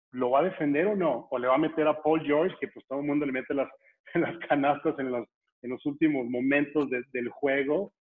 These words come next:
Ya hemos visto a, a Lillard metiéndole esas canastas para ganar los partidos a Paul George, eh, lo hemos visto ahora con, con Luka Doncic. Entonces,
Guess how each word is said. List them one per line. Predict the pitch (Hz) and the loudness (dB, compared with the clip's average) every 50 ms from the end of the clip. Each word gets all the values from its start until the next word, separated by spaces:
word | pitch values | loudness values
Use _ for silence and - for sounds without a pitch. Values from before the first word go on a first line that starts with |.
| _ _ _ | _ _ _
Ya | - 127 | -6 -4
hemos | 135 143 135 123 123 | -4 -4 -4 -4 -2
visto | 135 143 143 - - 139 135 127 | -2 -2 -2 -4 -4 -2 0 0
a, | 123 120 117 113 - 123 | 0 0 0 -2 -4 -4
a | 117 117 113 | -4 -4 -2
Lillard | 117 120 135 139 135 139 139 135 | -2 -2 0 0 0 0 -2 -2
metiéndole | 127 117 - 127 127 135 135 131 127 | -4 -6 -6 -6 -4 -4 -2 -2 -4
esas | 113 - 123 _ | -4 -6 -8 _
canastas | - 120 120 127 131 - - - 139 131 - - _ _ _ _ | -6 -4 -2 -2 -4 -4 -4 -4 -6 -6 -6 -10 _ _ _ _
para | - 127 120 | -6 -4 -4
ganar | 117 120 131 | -4 -2 -2
los | 139 139 - | -4 -4 -4
partidos | - 123 110 - - 135 135 135 123 | -6 -8 -8 -6 -2 -4 -2 -2 -4
a | 107 - | -10 -8
Paul | - 123 123 117 - | -6 -6 -6 -2 2
George, | 190 208 208 208 208 208 202 202 - - - _ _ _ _ _ _ | 2 4 6 6 4 4 2 0 -4 -10 -20 _ _ _ _ _ _
eh, | - 127 123 127 127 120 | -8 -6 -4 -2 -2 -2
lo | 123 123 127 | -2 -2 -2
hemos | 131 143 135 123 | -2 -2 -2 -2
visto | 123 139 135 135 - 147 139 | -2 -4 -4 -2 -2 0 2
ahora | 131 131 135 131 135 135 131 | 2 4 2 2 2 0 0
con, | - 120 117 120 113 107 - - | -2 -6 -6 -6 -8 -10 -12 -10
con | 117 117 120 | -8 -6 -4
Luka | 127 120 127 123 | -4 -4 -4 0
Doncic. | 156 196 208 202 202 - 185 185 185 185 180 - - - _ _ _ _ - | 0 2 0 0 0 0 2 2 2 2 0 -2 -6 -20 _ _ _ _ -2
Entonces, | 147 151 151 151 - | 0 0 0 0 -4